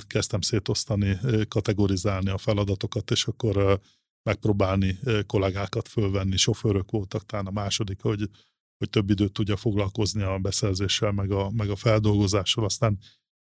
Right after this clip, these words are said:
így szépen mentünk tovább, most azért nem tudnám felsorolni, de ilyen szépen lassan.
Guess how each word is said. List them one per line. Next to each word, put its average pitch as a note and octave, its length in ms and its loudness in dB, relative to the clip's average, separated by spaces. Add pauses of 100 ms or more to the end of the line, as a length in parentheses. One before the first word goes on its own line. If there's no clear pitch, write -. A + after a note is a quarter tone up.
(320)
így B2+ 100 2
szépen G#2+ 340 0
mentünk G2 400 2
tovább, G2+ 280 2
most G2+ 220 0
azért G2+ 280 2 (140)
nem G#2+ 180 4
tudnám G2 280 0
felsorolni, G2 640 0
de F#2+ 160 0
ilyen F#2 180 -2
szépen G2+ 340 -4
lassan. G2 400 -8